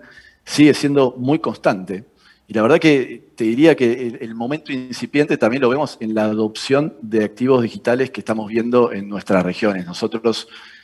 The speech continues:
en Bitso, como, como sabrás, somos la, la principal empresa de criptoactivos en Latinoamérica. Hace poco cumplimos siete años y celebramos que ya tenemos dos millones de clientes.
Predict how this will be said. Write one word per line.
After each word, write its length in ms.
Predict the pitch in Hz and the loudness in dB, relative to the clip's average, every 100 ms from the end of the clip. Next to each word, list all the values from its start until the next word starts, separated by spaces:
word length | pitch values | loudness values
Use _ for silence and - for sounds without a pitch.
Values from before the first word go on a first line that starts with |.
| _ - | _ 0
en 100 | 101 | 4
Bitso, 460 | 123 123 127 123 | 2 4 6 6
como, 340 | - 101 98 98 | 4 -2 -2 -4
como 180 | 104 101 | -4 -2
sabrás, 340 | 101 113 120 | 2 4 4
somos 360 | - 110 113 107 | 0 -2 -2 0
la, 220 | 101 95 | 0 -2
la 160 | 98 92 | -6 -6
principal 460 | 104 107 117 117 | -6 -2 4 4
empresa 420 | 110 117 110 117 | 4 0 0 4
de 260 | 107 95 92 | 4 2 0
criptoactivos 720 | 101 92 101 - 113 113 110 95 | -6 -8 -10 -8 -6 -4 -4 -6
en 60 | |
Latinoamérica. 800 | 95 - 101 110 123 123 135 147 - - - - _ | -8 -6 -4 2 2 4 4 2 -4 -20 -20 -20 _
Hace 280 | - 135 135 | 0 2 2
poco 260 | 117 131 135 | 2 2 0
cumplimos 400 | 117 120 131 120 | 0 0 0 -2
siete 260 | 135 135 | -2 2
años 360 | 131 151 156 - | 2 2 -2 -6
y 80 | 107 | -12
celebramos 440 | 113 110 117 143 | -4 2 4 4
que 120 | - 113 | 0 -2
ya 80 | |
tenemos 320 | 120 123 123 110 | 0 0 0 0
dos 160 | 131 | 0
millones 440 | 127 110 123 131 104 | -2 -2 -2 -2 -4
de 140 | 101 | -6
clientes. 640 | 113 131 120 117 151 - | -2 0 0 0 -4 -4